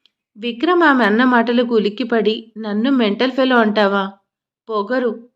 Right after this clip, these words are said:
అనుకుంటూ పైకి చిన్న స్మైల్ ఇచ్చి ఆమె చేయి పట్టుకుని, "థ్యాంక్స్" అన్నాడు.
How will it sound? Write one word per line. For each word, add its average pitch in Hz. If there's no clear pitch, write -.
అనుకుంటూ 208
పైకి 226
చిన్న 233
స్మైల్ 233
ఇచ్చి 233
ఆమె 240
చేయి 226
పట్టుకుని, 226
"థ్యాంక్స్" 208
అన్నాడు. 208